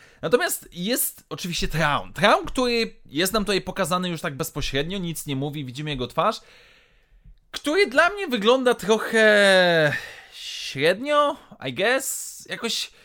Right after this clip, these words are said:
nie jestem fanem po prostu aktorskiej Hery i aktorskiego Trauna. Nie mówię, że to są źli aktorzy, ale jakoś tak, tak ta bariera trochę mi przeszkadza, szczególnie chyba Hera, która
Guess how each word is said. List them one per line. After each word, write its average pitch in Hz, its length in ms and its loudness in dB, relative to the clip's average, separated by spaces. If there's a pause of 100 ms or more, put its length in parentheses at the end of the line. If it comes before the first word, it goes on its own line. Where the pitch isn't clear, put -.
(220)
nie 226 100 -2
jestem 254 320 0
fanem 220 360 2
po 196 80 -2
prostu 196 440 -4
aktorskiej 175 1080 -4
Hery 170 500 0
i 147 160 0
aktorskiego 147 540 -6
Trauna. 135 440 -2
Nie 170 140 -6
mówię, 185 160 -6
że 151 80 -12
to 143 60 -18
są 139 160 -8
źli 123 280 -2
aktorzy, 143 640 -2 (440)
ale 185 520 0 (240)
jakoś 208 520 -2
tak, 202 260 -2
tak 202 220 0
ta 196 160 -2
bariera 180 920 0 (280)
trochę 190 400 2
mi 170 180 -4
przeszkadza, 175 960 -2
szczególnie 160 460 -6
chyba 131 240 -6
Hera, 151 420 -2
która 143 400 -4